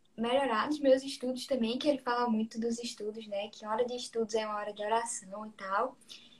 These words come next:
E aí me ajudou a realmente ver. Jesus, se eu continuar rezando assim, não vai adiantar nada, porque só tô rezando por rezar,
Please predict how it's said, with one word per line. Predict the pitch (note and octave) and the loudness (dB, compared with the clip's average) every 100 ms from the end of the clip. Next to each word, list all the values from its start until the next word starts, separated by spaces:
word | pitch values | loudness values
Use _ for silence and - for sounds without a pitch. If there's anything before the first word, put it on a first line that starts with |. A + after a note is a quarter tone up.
| - - | -12 6
E | D4 | 6
aí | E4 E4+ | 6 0
me | F4+ | 0
ajudou | A4 G#4+ C#4 D#4 | 0 6 10 10
a | |
realmente | F4+ F#4 A4+ A4 A#4 F#4+ | 8 4 2 2 -2 6
ver. | D#4+ F3+ - - - - - - - - - G3+ | 6 6 -2 -20 -20 -20 -20 -20 -20 -20 -18 2
Jesus, | A3+ A3+ A#3+ C4 | 4 6 2 0
se | E4 | 2
eu | E4 | 0
continuar | E4 E4 D#4 D4 | 2 0 8 8
rezando | D#4 D#4 E4 E4+ | 8 2 -2 -4
assim, | E4+ E4+ | -2 -2
não | F4 | 0
vai | F4+ | 0
adiantar | F#4 F#4+ F#4 G#4+ | -2 -2 0 2
nada, | A4+ C#4+ A3 A3+ C#4 | 4 4 4 0 -2
porque | - - F#4 G#4 G#4 | -8 -6 0 2 2
só | F4+ D#4+ | 0 -2
tô | E4+ | 0
rezando | F4 E4 D#4+ D4+ | 0 0 0 0
por | D4 D4 | 0 0
rezar, | C4 A3+ G3+ A#3+ | 0 0 0 -2